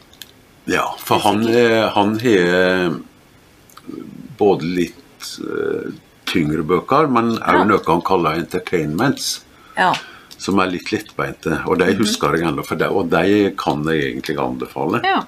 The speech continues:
Speaker 1: Det er Tante
Speaker 2: Hva er det med?
Speaker 1: Augusta,
Speaker 2: Ja.
Speaker 1: Vår mann i Havanna,
Speaker 2: Mhm.
Speaker 1: og Monsignor Cushot.
Speaker 2: Mhm.
Speaker 1: Som, eh, det som er felles for det, er at det, det handler som regel om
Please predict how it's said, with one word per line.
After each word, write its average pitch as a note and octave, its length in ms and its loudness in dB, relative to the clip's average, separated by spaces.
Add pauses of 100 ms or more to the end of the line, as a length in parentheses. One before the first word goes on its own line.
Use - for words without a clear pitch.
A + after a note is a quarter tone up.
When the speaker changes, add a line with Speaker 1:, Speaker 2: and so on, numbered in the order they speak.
(920)
Speaker 1:
Det E2+ 100 0
er D#2 140 0
Tante D#2+ 340 0
Speaker 2:
Hva E2 60 2
er E2 40 4
det F2 40 2
med? F2 240 -2
Speaker 1:
Augusta, G#2 420 0 (380)
Speaker 2:
Ja. G#3 160 -8 (760)
Speaker 1:
Vår F2 220 2
mann D#2 280 0
i D#2 40 -4
Havanna, D2+ 600 -2 (220)
Speaker 2:
Mhm. G3 280 -4
Speaker 1:
og E2 300 2
Monsignor C#2+ 800 -4 (100)
Cushot. - 460 -4 (640)
Speaker 2:
Mhm. G#3+ 200 0 (1500)
Speaker 1:
Som, F2+ 460 0
eh, - 440 -4 (100)
det A2+ 280 4
som A2+ 180 4
er B2 60 4
felles - 540 0
for A#2+ 140 4
det, C3+ 80 6
er C3+ 80 4
at - 140 -6
det, B2 140 0 (180)
det A#2+ 120 0
handler G2+ 480 2
som A2 320 -4
regel F#2 320 2
om G2 200 0